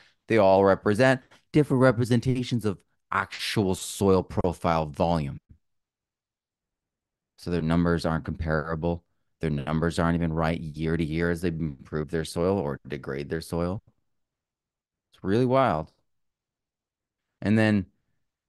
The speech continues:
yeah, so, I mean, that's just, like, scratching, you know. And so there, there's, there's so much just waiting. I mean, like, watch this.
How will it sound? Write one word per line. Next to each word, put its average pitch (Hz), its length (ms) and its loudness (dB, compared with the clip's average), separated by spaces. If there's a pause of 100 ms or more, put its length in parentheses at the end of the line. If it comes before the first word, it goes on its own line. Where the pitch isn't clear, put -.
(640)
yeah, 117 300 0
so, 123 360 6
I 123 40 6
mean, 117 180 6
that's 131 220 4
just, 107 120 -6
like, 104 180 2
scratching, - 540 -8 (140)
you 87 100 -4
know. 65 240 -6 (220)
And 123 200 6
so 131 280 4
there, 117 300 4
there's, 120 560 2 (180)
there's 120 260 0
so 135 1160 2 (680)
much 107 720 -2 (520)
just - 220 -8
waiting. 95 540 2
I 73 80 -6
mean, 113 180 4
like, 127 160 2
watch 131 240 2
this. - 300 -6